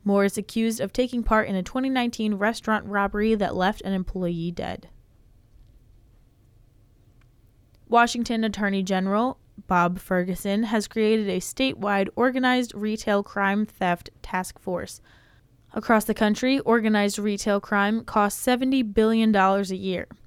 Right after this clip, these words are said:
Ferguson says the task force will improve coordination and collaboration among law enforcement agencies to stop the crime rings. Nine other states have a task force dedicated to stopping organized retail crime.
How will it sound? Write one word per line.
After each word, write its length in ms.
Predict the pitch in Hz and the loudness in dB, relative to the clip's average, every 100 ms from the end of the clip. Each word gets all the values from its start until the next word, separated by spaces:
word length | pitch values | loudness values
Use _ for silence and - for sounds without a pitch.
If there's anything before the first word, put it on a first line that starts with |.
| - - | -20 -2
Ferguson 500 | 240 220 233 226 220 | 0 2 0 0 0
says 340 | 220 208 220 | 2 2 2
the 120 | - | -2
task 340 | 202 240 254 - | -2 0 0 -2
force 400 | 214 214 226 - | -2 -2 -2 0
will 160 | 214 | 0
improve 420 | 202 196 247 240 - | 0 0 0 0 -2
coordination 680 | 220 208 208 220 262 277 269 | -2 -2 -2 -2 -2 -2 -2
and 220 | 208 202 | -4 -6
collaboration 840 | 202 196 254 277 233 226 233 247 - - | -2 0 0 2 0 0 -2 -4 -8 -10
among 300 | - 196 180 | 0 0 2
law 180 | 185 190 | 2 2
enforcement 480 | 226 - 214 - 226 | 2 0 -2 -2 -6
agencies 600 | - 196 196 - 208 202 | -4 -4 -4 -4 -2 -2
to 100 | - | -4
stop 380 | 185 - 196 202 | -8 0 0 0
the 100 | - | -2
crime 320 | - 180 175 | -6 -4 -4
rings. 440 | 170 - - - - - _ _ - _ - | -6 -10 -12 -16 -20 -20 _ _ -20 _ 0
Nine 320 | 214 226 262 | 4 6 4
other 220 | 214 220 | 2 0
states 380 | 220 - 190 190 | 0 0 0 0
have 180 | - 180 | -2 -2
a 60 | 180 | -2
task 320 | 202 208 - | 0 0 -2
force 280 | 214 208 - | -4 -4 0
dedicated 500 | 254 262 - 233 220 | -2 0 0 0 -2
to 100 | 190 | -4
stopping 420 | - 185 190 185 | 0 0 0 -4
organized 600 | 202 220 208 196 196 - | -2 -2 0 -2 -2 -4
retail 380 | 180 175 180 180 | -8 -6 -6 -6
crime. 400 | - 175 - | -6 -8 -8